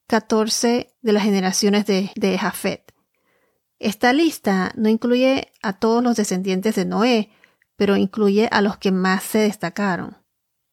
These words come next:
Y veremos también cómo de estos descendientes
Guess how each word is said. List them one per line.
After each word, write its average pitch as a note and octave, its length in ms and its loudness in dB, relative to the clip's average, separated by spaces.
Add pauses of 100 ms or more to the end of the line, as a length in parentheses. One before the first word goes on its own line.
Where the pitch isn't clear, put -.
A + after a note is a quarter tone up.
(500)
Y B3 120 2
veremos A3 480 2
también D4 500 2
cómo C4+ 520 0
de G#3+ 480 0
estos C4+ 320 -4
descendientes G#3+ 1120 0